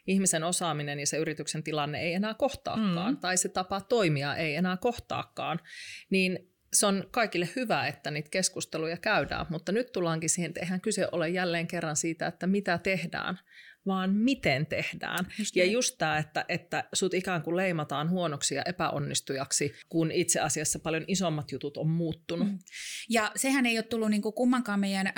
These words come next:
Speaker 3: asiantuntijan kanssa tullut nauhalle, mutta on tärkeää nostaa esiin, että jossain keskustelussa muistutettiin myös siitä, että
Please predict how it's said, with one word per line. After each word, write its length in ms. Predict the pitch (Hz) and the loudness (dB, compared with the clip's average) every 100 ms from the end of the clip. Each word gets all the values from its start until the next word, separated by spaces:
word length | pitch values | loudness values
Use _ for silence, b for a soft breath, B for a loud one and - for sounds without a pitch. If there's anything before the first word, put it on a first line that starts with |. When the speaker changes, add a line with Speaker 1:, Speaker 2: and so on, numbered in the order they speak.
| 185 190 | -2 0
Speaker 3:
asiantuntijan 640 | 220 247 208 190 196 185 | 0 0 0 -2 -2 -2
kanssa 200 | 190 - | -2 0
tullut 180 | 196 208 | 2 4
nauhalle, 480 | 247 247 196 185 | 4 2 0 0
mutta 220 | 180 180 185 | -2 -2 -4
on 80 | |
tärkeää 400 | 185 190 190 196 | -2 -2 -2 -4
nostaa 400 | 185 185 - 180 | -2 -4 -4 -2
esiin, 360 | 190 220 226 180 | 0 2 2 0
että 300 | 180 - 180 B B B 220 | -2 -2 -2 B B B 0
jossain 300 | 214 233 208 | 2 2 2
keskustelussa 640 | 196 - 185 185 170 - | 0 0 -2 -2 0 0
muistutettiin 600 | 190 196 190 190 - 185 | 2 0 -2 -4 -4 -2
myös 260 | 190 185 - | 0 4 4
siitä, 420 | 220 214 190 170 | 2 0 0 0
että 340 | 170 175 175 | 0 -2 -4